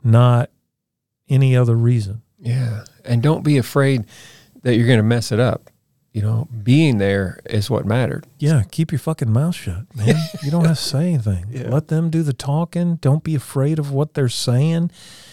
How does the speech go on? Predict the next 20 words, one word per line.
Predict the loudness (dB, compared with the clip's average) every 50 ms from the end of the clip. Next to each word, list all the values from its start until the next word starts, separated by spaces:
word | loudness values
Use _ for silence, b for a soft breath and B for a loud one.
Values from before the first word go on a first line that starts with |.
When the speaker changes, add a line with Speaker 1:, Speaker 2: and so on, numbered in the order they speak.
| B B B B B
Speaker 1:
It, | -2 -2 0 0
you | 2 2
know, | 2 4 4 2 2 0
and | -2 -2 -2 -2 -2
I, | -4 -6 -6 -6 -6 -8 -8 _
I | -2
mean, | 0 0 0
I | 0 -2
have | -2 -2 -2 0 0 0 -2 -4
to | -6 -6
say | -4 -4 -4 -2 0 0 0 0
this, | 0 0 0 -2 -2 -2
and | -2 0
I, | 0
I | -2 -2 -4 -4 -4
will | -4 -2 0 0 0 0
say | 0 -2 -2 -2 0 0
this | 2 2 0 0 -2 -2
'cause | -2 -2 -2 0 -2
it's, | -6 -8 -12